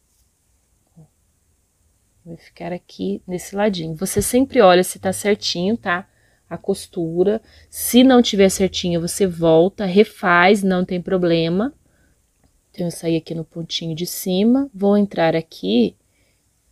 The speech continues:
e vamos arrematar este fio. Acho que eu vou usar até esse aqui que eu não puxei para dentro, pra estar dando nozinho, ó. Sair aqui no mesmo intervalinho.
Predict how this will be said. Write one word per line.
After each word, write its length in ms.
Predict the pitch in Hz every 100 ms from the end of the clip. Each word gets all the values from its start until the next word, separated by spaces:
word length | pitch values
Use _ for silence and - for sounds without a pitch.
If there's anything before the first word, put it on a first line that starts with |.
| _ _ _ _ -
e 280 | 180 196 214 _ -
vamos 440 | 180 185 196 -
arrematar 640 | - 202 226 233 226 226 220
este 240 | - -
fio. 180 | - 185
Acho 160 | 180 -
que 80 |
eu 40 | 190
vou 120 | 196
usar 300 | 185 190 185
até 280 | 190 220 226
esse 280 | 226 - 196
aqui 180 | -
que 140 | 190 196
eu 40 |
não 140 | 185 180
puxei 340 | 190 - 180
para 240 | - 170
dentro, 400 | 170 185 220 214
pra 220 | 214 - 185
estar 320 | - 196 180
dando 340 | 175 185 175
nozinho, 880 | 196 196 196 - 170 170 190 220 277 _ _ _
ó. 180 | 165 170 _ _ _ _ _ _ _ _ -
Sair 300 | - 180 175
aqui 240 | - 185
no 100 | 175
mesmo 360 | 175 175 190 202
intervalinho. 1120 | 202 180 175 170 151 147 151 151 170 240